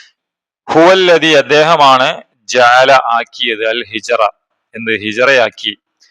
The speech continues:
അസാസൻ ലി തഖ്വീമിൽ ഇസ്ലാമി, തഖ്വീമുൽ ഇസ്ലാമി, അതായത് ഇസ്ലാമിക് കലണ്ടറിന്റെ ബേസിന് ഹിജറ ആക്കി. ഹിജറ, അതായത് ഹിജറ അടിസ്ഥാനപ്പെടുത്തിയാണ്, നബിയുടെ ഹിജറയെ അടിസ്ഥാനപ്പെടുത്തിയാണ് ഇസ്ലാമിക് കലണ്ടർ ഉണ്ടാക്കിയിട്ടുള്ളത്,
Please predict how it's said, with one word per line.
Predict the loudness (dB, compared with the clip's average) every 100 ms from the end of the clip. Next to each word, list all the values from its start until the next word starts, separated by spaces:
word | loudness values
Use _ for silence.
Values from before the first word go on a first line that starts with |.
| _ _ -12 -10
അസാസൻ | -6 -2 0 -2 -4 -6 -4
ലി | -6 -2
തഖ്വീമിൽ | -4 -4 -6 -4 -4 -6 -10
ഇസ്ലാമി, | -10 -8 -8 -10 _ _ -12
തഖ്വീമുൽ | -10 -8 -8 -8 -14
ഇസ്ലാമി, | -8 -6 -4
അതായത് | -6 -8 -8
ഇസ്ലാമിക് | -4 -2 -4 -6
കലണ്ടറിന്റെ | -4 -4 -6 -10 -8 -8 -8
ബേസിന് | -8 -10 -10 -10 -10 -14 _ _ _ -20 _ _ _ _
ഹിജറ | -10 -2 2 2
ആക്കി. | 0 -4 -10
ഹിജറ, | -6 0 2 0 -4 _ -10
അതായത് | -4 -4 -4 -6
ഹിജറ | -6 -2 2 0 -2 _ _ _ _ _ _ -4
അടിസ്ഥാനപ്പെടുത്തിയാണ്, | -4 -2 -2 -2 -4 -8 -6 -4 -6 -8 -8
നബിയുടെ | -6 -4 -6 -6
ഹിജറയെ | -2 2 0
അടിസ്ഥാനപ്പെടുത്തിയാണ് | 0 -4 -6 -6 -8 -6 -6 -8
ഇസ്ലാമിക് | -4 -4 -4 -6
കലണ്ടർ | -8 -8 -10
ഉണ്ടാക്കിയിട്ടുള്ളത്, | -8 -8 -10 -18 -18 -20